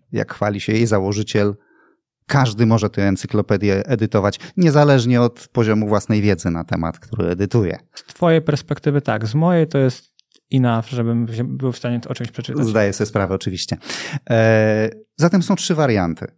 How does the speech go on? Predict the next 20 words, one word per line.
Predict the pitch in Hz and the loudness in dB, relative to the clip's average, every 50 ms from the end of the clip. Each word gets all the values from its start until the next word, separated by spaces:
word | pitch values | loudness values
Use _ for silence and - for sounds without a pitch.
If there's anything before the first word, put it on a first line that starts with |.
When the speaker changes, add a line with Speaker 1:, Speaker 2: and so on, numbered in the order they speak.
| _ _ - | _ _ -4
Speaker 1:
W | 120 | -4
wariancie | 107 107 107 123 127 143 147 - 190 - - 170 | -2 0 0 0 2 2 0 0 -2 0 -2 0
wysokim | 123 135 135 - - 104 - - - - 87 90 98 123 127 - _ _ _ _ _ - - - - _ _ | 0 0 -2 0 -2 -2 -4 -2 -6 -6 -4 -4 -6 -8 -10 -16 _ _ _ _ _ -20 -20 -20 -20 _ _
za | - 110 95 104 107 110 110 113 110 110 110 113 113 | -6 -4 0 2 2 2 2 2 0 0 -2 -6 -8
sto | - - - - 123 | -14 -8 -6 -6 -4
trzydzieści | - - - 135 110 127 120 - - - - 104 | -4 -4 -4 -2 0 0 -2 -2 -4 -6 -6 -4
lat | 95 87 82 82 - _ _ _ _ _ _ _ - - - _ - | -4 -4 -4 -6 -10 _ _ _ _ _ _ _ -20 -20 -20 _ -2
na | 123 113 | -2 0
Ziemi | 101 120 117 117 113 107 | 0 0 0 0 0 -2
będziemy | 107 104 95 92 101 95 95 95 | -2 -2 -2 -2 -2 -2 0 0
mieli | 92 92 87 87 90 92 92 - | 0 -2 -2 -2 -4 -4 -4 -6
około | - - - 104 98 98 | -6 -6 -4 -2 -2 -2
trzydziestu | - - - - 107 104 107 - - - 107 | -2 -4 -6 -6 -4 -4 -4 -4 -2 -2 0
miliardów | 95 92 90 92 87 87 87 85 92 - - | 0 0 0 -2 -2 -4 -6 -6 -8 -10 -8
ludzi. | - 92 87 82 - - _ _ _ _ _ _ _ _ _ _ _ _ _ _ _ _ _ - - - - - - - | -12 -12 -12 -12 -14 -18 _ _ _ _ _ _ _ _ _ _ _ _ _ _ _ _ _ -18 -16 -16 -16 -12 -8 -6
W | 113 101 | -6 -2
wariancie | 104 107 107 107 110 120 143 160 170 160 - - 120 110 104 107 110 - _ | 0 0 0 0 0 0 0 0 -2 -2 0 0 0 2 2 0 -4 -6 _
niskim | 110 107 113 123 147 - - - - - 92 90 92 98 117 131 - | -2 0 0 0 0 -2 -4 -12 -8 -6 -4 -2 -2 -2 -4 -6 -6
tylko | - 120 - - 110 | -8 -8 -4 -4 -6
cztery. | - - - - 98 90 90 82 - _ | -6 -6 -4 -2 0 0 0 -4 -8 _